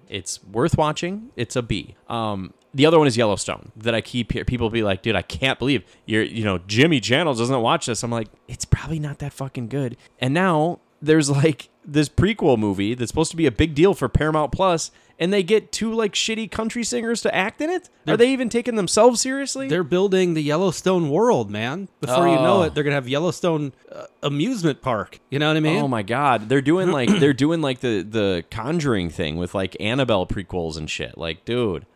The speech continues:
Speaker 1: um, I'm
Speaker 2: That's
Speaker 1: not interested in this world at all. I don't care about ranches. I don't care about people fighting for their land. Uh, it all sounds really, really boring to me. Um, I
Speaker 2: Yeah.
Speaker 1: don't, don't care about leather
Speaker 2: Yeah, you know how you
Speaker 1: jackets
Speaker 2: fight for land in,
Speaker 1: or
Speaker 2: like,
Speaker 1: rifles.
Speaker 2: the modern society?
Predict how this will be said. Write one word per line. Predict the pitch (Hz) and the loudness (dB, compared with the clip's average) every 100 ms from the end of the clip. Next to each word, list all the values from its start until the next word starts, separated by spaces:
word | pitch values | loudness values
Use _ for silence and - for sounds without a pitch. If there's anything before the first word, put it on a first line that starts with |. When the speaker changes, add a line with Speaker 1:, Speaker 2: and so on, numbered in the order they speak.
| - | -8
Speaker 1:
um, | 92 90 82 82 76 - _ - | -4 -2 -2 -4 -10 -14 _ 0
I'm | 120 | 2
Speaker 2:
That's | |
Speaker 1:
not | 147 127 | 2 0
interested | 135 127 - 127 117 | -2 -4 -4 -4 -4
in | 110 104 | -4 -4
this | 117 - | -2 -4
world | 107 104 101 - | -2 0 -2 -2
at | 87 90 - | -4 -4 -2
all. | 82 80 76 | -2 -2 -2
I | 85 | -4
don't | 98 110 | -4 -4
care | 127 | -4
about | 127 120 104 | -2 -2 0
ranches. | 107 107 - 113 110 98 | -2 -2 -2 -2 -2 -4
I | 95 | -6
don't | 95 104 | -6 -6
care | - 117 | -6 -6
about | 110 110 - _ - | -4 -6 -8 _ -12
people | 127 117 | -8 -8
fighting | - 120 117 113 | -2 -2 0 -2
for | 110 123 | -2 -2
their | 113 110 | 0 0
land. | 101 107 107 107 104 104 98 | -2 -4 -4 -4 -4 -4 -6
Uh, | - 98 92 87 | -4 -2 0 -2
it | 98 | -2
all | 69 104 | -2 -2
sounds | 104 107 98 | -2 -6 -8
really, | 98 110 104 | -6 -6 -4
really | 101 95 | -6 -6
boring | 82 80 80 | -8 -8 -10
to | - | -12
me. | 73 62 - _ | -12 -14 -16 _
Um, | - 80 78 78 78 95 - | -12 -10 -8 -12 -16 -18 -8
I | 92 | -4
Speaker 2:
Yeah. | 98 | -2
Speaker 1:
don't, | 95 - - | -4 -8 -10
don't | 92 | -10
care | - 104 | -8 -8
about | 95 | -6
leather | 82 90 82 | -6 -6 -4
Speaker 2:
Yeah, | 92 | -2
you | 131 135 | 0 0
know | 156 | 0
how | 170 | 0
you | 165 | 0
Speaker 1:
jackets | 147 | -2
Speaker 2:
fight | 147 147 | -2 -4
for | - | -4
land | 117 110 123 131 | -4 -2 -2 -4
in, | 110 | -4
Speaker 1:
or | 104 | -4
Speaker 2:
like, | 95 | -2
Speaker 1:
rifles. | 95 95 - 92 90 | -2 -2 -4 -6 -4
Speaker 2:
the | 120 | -2
modern | 107 117 123 117 | -2 -2 -2 -6
society? | 117 117 101 110 139 | -8 -8 -6 -6 -6